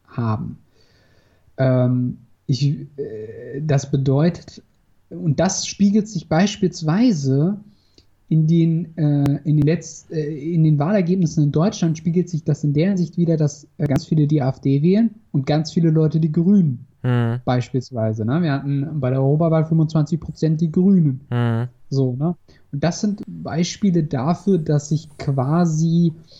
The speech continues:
Speaker 1: ähm, das ist ein wirklich, äh, und das ist auch das, was du vorhin angesprochen hast, nämlich ein ideologischer, ähm, also, äh, Kampf stattfindet. Es findet ein gesellschaftlicher Konflikt statt,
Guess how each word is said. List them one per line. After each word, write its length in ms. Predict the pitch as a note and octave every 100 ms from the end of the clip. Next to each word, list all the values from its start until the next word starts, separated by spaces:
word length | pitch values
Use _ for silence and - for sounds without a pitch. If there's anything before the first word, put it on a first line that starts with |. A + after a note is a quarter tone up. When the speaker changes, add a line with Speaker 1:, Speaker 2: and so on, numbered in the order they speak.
| - - - -
Speaker 1:
ähm, 380 | D3 D3+ D3+ D3
das 160 | C#3+ E3
ist 140 | -
ein 420 | D#3+ D3+ D#3 D#3+
wirklich, 480 | F3+ G#3+ G#3+ G#3+ - -
äh, 60 | G3+ -
und 200 | F3 D#3
das 120 | E3+
ist 140 | F#3 F#3
auch 160 | E3
das, 220 | D#3 F3 F#3
was 140 | D#3+
du 80 | D#3+
vorhin 400 | - D3 D#3 A#3
angesprochen 720 | C3+ C#3 C3+ - C3 B2+ B2+
hast, 260 | C#3+ D3 E3
nämlich 300 | E3 D#3 D#3
ein 220 | D3 D3+ - - - _
ideologischer, 1200 | F#3 F3 F3 E3 F3 B3 A#3+ - G3 G3 G3 G3 _ _ _ _
ähm, 640 | E3 D#3 D#3 D#3 D#3 D#3+ - E3 - -
also, 220 | D#3+ F3+
äh, 340 | - D3+ C#3+ - _ _
Kampf 320 | - G3+ A#3
stattfindet. 840 | - - C3+ C3 - C#3+ C3 C3 D3
Es 160 | C#3+
findet 380 | - G#3 A#3 -
ein 100 | E3
gesellschaftlicher 800 | D#3 D3+ G3+ G#3+ G#3+ F#3+ F#3 F3
Konflikt 580 | - D#3+ - G3 - -
statt, 460 | - D3+ G3 -